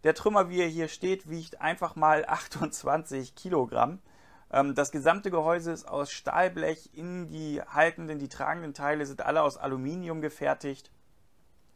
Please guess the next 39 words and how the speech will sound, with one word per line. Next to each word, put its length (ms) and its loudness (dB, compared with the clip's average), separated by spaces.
Ähm, 320 2
die 100 -4
Mimik 360 -2
an 200 -2
sich, 340 -2
die 240 0
ist 400 -6
aufgebaut 600 2
wie 160 0
beim 420 2
Ultimaker, 800 2
den 400 -6
kennt 180 0
man 140 0
ja 160 4
eigentlich, 460 -2
wenn 80 0
man 160 0
sich 100 -10
mit 160 -10
drei 100 2
D 140 -2
Druckern 300 -4
beschäftigt. 600 -6
Einzig 320 2
der 140 2
Druckkopf 640 2
und 180 -6
fahrbare 480 6
Teile 320 2
sind 200 -6
hier 120 2
aus 120 -2
Kunststoff 440 -2
gefertigt, 640 -4
um 200 -4
Gewicht 360 -6
zu 120 -8
sparen. 480 2